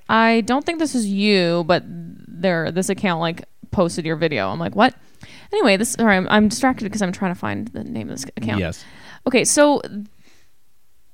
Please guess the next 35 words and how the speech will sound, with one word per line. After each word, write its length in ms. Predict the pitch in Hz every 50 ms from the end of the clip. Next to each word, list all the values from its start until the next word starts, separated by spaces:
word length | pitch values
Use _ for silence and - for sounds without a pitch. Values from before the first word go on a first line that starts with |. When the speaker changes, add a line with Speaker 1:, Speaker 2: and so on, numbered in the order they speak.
| - - - - -
Speaker 1:
this 320 | 220 226 339 349 - - -
TikTok 580 | - - 349 403 427 - - 453 415 392 381 -
account 540 | 311 - - - 208 202 202 202 - - -
has 220 | 226 226 226 220
posted, 420 | - - 233 214 220 - - 220 208
like, 200 | 196 185 175 -
three 600 | - - - - - 202 196 196 202 196 190 185
of 120 | 180 156
my 240 | 190 175 170 175 180
videos, 600 | 175 180 170 - 117 98 98 98 101 80 - - - - - - - -
and 300 | - 208 214 196 185 196
they're, 280 | - 208 196 190 190 185
like, 280 | 175 180 180 180 -
my 160 | - 190 190 190
Just 220 | 208 233 233 -
for 120 | - 262
Laughs 300 | 240 202 180 185 196 175
videos. 480 | - 190 185 180 180 180 180 180 180 - - - - - - - - - -
I'm 280 | 240 277 320 349 359 349
not 260 | 320 311 370 453 466 - - - -
even 500 | - 226 240 247 247 247 214 240 233 226
tagged, 480 | 214 220 196 170 - 90 98 214 - -
and 120 | - 233 247
it's 120 | 240 -
not 260 | 254 269 302 277 262
them, 360 | 247 254 247 247 247 247 254 247 - - - - - - - -
it's 120 | - 240
not 260 | 269 277 247 - - 214
them 140 | 254 254 247
posting 320 | 247 254 226 233 - 208
my 120 | 190 180 175
sound 560 | - - - 190 180 180 202 233 277 277 247
because, 360 | 233 208 226 208 180 - - - - - - - - - - - - - - - - - -
like, 240 | 214 202 202 - -
your, 220 | - 214 208 220